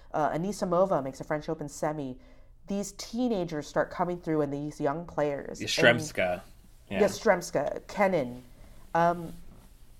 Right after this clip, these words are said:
Speaker 1: you see these players who just don't give a shit that traditionally somebody might tell them, "This is not your time."
Speaker 2: Yeah.
Speaker 1: And so, I, but I think that Ostapenko was the first of that.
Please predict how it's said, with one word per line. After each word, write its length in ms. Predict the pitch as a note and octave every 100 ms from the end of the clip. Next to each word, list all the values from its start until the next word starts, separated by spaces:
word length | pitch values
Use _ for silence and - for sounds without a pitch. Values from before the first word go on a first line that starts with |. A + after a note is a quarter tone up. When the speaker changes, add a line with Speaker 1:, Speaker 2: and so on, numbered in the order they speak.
| - -
Speaker 1:
you 80 |
see 180 | G3 A3+
these 160 | G#3+ G#3
players 260 | G#3 F3+
who 140 | - G3
just 360 | F#3+ F#3 C#3+
don't 340 | - D3 D3+ - - - - - - -
give 140 | D3
a 80 | D#3
shit 380 | - C3 C3 - - - - - - - - - - D#3+
that 320 | D3 B2+ - - - - - - - - - - - -
traditionally 760 | F3 - F#3 F3 - C#3+ C3+ C3+
somebody 400 | E3+ D3+ C#3+ C#3
might 240 | C3 -
tell 180 | - C#3+
them, 160 | C3
"This 140 | C3 C#3
is 100 | C3
not 180 | B2 G2+
your 100 | A#2
time." 380 | - G2+ - - - - - - - - - - - - - - -
Speaker 2:
Yeah. 260 | D#3+ D#3 D#3
Speaker 1:
And 200 | C#3+ C#3+
so, 240 | - D#3
I, 140 | B2+ D#3
but 180 | E3
I 80 | C#3+
think 240 | D#3 G3+ F3
that 100 | E3+
Ostapenko 520 | E3 E3 D3+ D3+ D3+
was 160 | C#3+
the 80 | -
first 360 | - C#3+ C#3+ -
of 100 | F3+
that. 360 | G3+ A#3 -